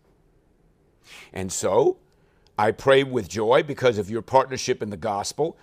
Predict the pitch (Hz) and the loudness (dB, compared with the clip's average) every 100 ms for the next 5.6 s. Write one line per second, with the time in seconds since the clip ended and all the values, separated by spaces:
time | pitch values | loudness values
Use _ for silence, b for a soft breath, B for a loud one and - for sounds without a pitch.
0 | b - 127 131 139 - 120 123 - 113 | b -2 0 2 -2 0 -2 -2 -2 -2
1 | 123 131 156 156 92 b _ 117 107 101 | -2 -4 -4 -6 -8 b _ -6 -6 -10
2 | 82 85 107 151 - 123 - - - _ | -10 -8 -6 -4 -4 -6 -6 -12 -14 _
3 | _ _ _ _ _ b b - 107 101 | _ _ _ _ _ b b -8 -6 -6
4 | 107 95 92 113 131 - 127 123 139 110 | -8 -10 -6 -4 -4 -6 -4 -4 -4 -8
5 | 101 92 - 90 - - | -8 -10 -10 -12 -14 -20